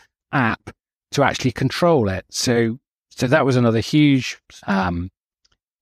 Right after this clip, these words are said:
project, if you like. So I switched everything, all the code. So I still left the code that was controlling the devices on the borehole and the polytunnel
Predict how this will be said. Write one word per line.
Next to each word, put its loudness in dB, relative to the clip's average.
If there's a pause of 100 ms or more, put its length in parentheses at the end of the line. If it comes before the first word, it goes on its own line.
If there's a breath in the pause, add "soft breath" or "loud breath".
(120)
project, 0
if -12
you -2
like. -4
So -4
I -4
switched -2 (100)
everything, 0
all 0
the -2
code. -2 (100)
So -6
I -2
still 0
left 2
the -12
code 0
that -6
was -8
controlling 0
the -4
devices 0
on 2
the -2 (180)
borehole -2
and 0
the -8
polytunnel -2